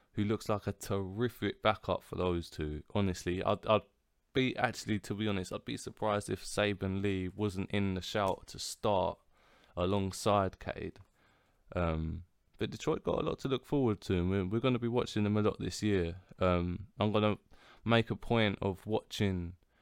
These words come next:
a lot of the lottery picks and their teams this year,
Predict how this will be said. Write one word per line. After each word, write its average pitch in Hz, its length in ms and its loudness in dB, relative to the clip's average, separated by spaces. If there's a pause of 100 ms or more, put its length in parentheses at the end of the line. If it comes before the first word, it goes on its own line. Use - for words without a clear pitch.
(680)
a 98 60 2
lot 101 200 4
of - 100 -12
the 101 100 0
lottery 95 480 2
picks - 720 -2
and 95 160 4
their 95 160 2
teams 95 440 -2
this - 340 -4
year, 85 380 2